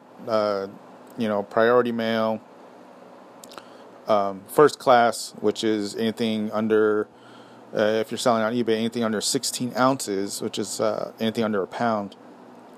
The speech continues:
uh, you can ship, uh, first class, which,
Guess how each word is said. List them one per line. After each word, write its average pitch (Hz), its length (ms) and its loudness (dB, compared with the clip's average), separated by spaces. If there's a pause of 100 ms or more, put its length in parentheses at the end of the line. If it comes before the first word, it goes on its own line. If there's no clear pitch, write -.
(120)
uh, 98 300 -6 (160)
you 107 120 -2
can 104 120 -8
ship, 104 300 -2 (100)
uh, 98 280 -2 (960)
first - 420 2
class, 104 520 2
which, - 300 -8